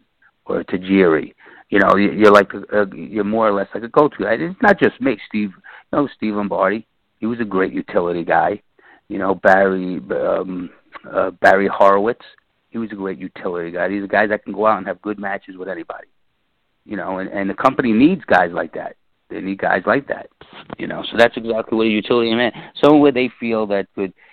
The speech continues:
you know, do whatever it is. You can get squashed out in two minutes. You can go ten minutes. You could do five minutes. You could go with the great Khali and take a great choke slam.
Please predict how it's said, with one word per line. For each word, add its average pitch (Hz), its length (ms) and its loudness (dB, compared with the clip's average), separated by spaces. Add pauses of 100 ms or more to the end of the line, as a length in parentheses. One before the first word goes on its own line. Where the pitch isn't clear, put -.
(260)
you 104 80 -6
know, 98 200 -6 (120)
do 123 160 0
whatever 104 420 2
it 95 80 -4
is. 92 160 -6 (140)
You 98 140 -14
can 101 100 -10
get 101 140 -6
squashed 117 400 -4
out 113 180 -2
in 98 160 -12
two 113 140 -8
minutes. 123 300 -8 (100)
You 101 100 -18
can 101 140 -12
go 104 280 -6
ten 120 220 -4
minutes. 120 280 -8 (180)
You 98 80 -20
could 98 120 -14
do 98 220 -8
five 113 300 2
minutes. 110 340 -6 (220)
You 98 160 -10
could 92 200 -10 (400)
go 110 140 4
with 107 140 0
the 104 60 -12
great 107 260 -2
Khali 107 480 0
and 98 100 -10
take 104 140 -10
a 95 40 -14
great 107 280 -8
choke 113 320 -6
slam. 107 360 -4